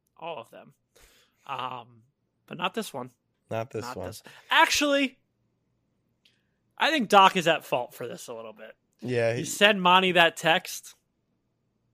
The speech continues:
Speaker 1: Doc, keep your mouth shut, dude.
Speaker 2: What up, Doc?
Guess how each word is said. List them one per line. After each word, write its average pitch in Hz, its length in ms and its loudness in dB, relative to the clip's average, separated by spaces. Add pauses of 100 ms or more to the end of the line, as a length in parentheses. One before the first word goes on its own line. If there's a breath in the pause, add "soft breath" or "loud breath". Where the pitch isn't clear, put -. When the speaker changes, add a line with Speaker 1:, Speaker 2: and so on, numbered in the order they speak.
(280)
Speaker 1:
Doc, 110 420 -8 (360)
keep 180 200 -16
your 180 80 -14
mouth 175 240 -8
shut, - 320 -16
dude. - 240 -20 (640 loud breath)
Speaker 2:
What 180 140 -2
up, 185 260 -2
Doc? 120 460 -2